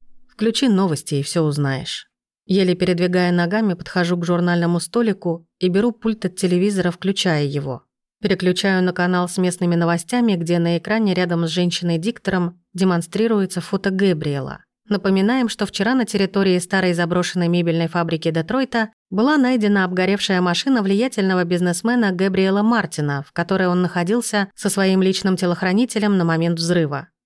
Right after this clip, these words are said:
По предварительной информации, автомобиль был расстрелян из крупнокалиберного оружия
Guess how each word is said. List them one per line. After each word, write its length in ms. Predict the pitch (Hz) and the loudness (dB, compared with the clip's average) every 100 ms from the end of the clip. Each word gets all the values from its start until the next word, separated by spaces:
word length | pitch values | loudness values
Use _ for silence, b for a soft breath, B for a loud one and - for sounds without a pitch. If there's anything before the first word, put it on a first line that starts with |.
| _ | _
По 120 | - | -6
предварительной 680 | 190 196 185 196 190 180 180 | -2 0 0 0 0 0 2
информации, 560 | 180 196 208 254 - 202 | 0 0 0 0 0 -2
автомобиль 540 | 190 190 190 185 185 | 0 0 0 0 0
был 180 | 180 180 | 2 0
расстрелян 560 | 170 175 220 240 202 | 0 -2 -2 0 0
из 120 | 185 - | 0 -2
крупнокалиберного 920 | 190 190 180 180 180 170 170 165 170 | -2 -2 0 0 0 0 0 0 0
оружия 460 | 220 254 226 220 | 0 0 0 -2